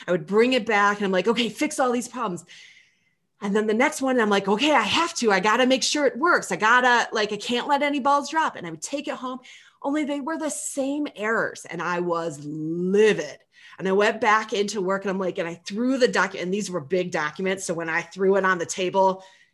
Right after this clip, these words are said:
it was very dramatic. Okay. Very, very dramatic moment. And, and I was like, "What is this? Like, did you even try?"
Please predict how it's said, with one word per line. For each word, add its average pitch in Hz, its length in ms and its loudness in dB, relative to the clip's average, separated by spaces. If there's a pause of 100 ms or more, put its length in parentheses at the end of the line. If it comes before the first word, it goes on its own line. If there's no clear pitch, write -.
(140)
it 208 80 4
was 185 380 -2 (180)
very 240 320 6
dramatic. 185 640 0
Okay. 196 380 2
Very, 254 420 8
very 226 200 4
dramatic 208 480 2
moment. 202 380 0 (400)
And, 247 320 6
and 277 100 2
I 277 60 2
was 262 120 -2
like, 269 120 -2
"What 415 420 4
is 415 280 2
this? 208 420 -4
Like, 320 160 -2
did 294 160 -4
you 349 120 4
even 392 220 2
try?" 320 580 -6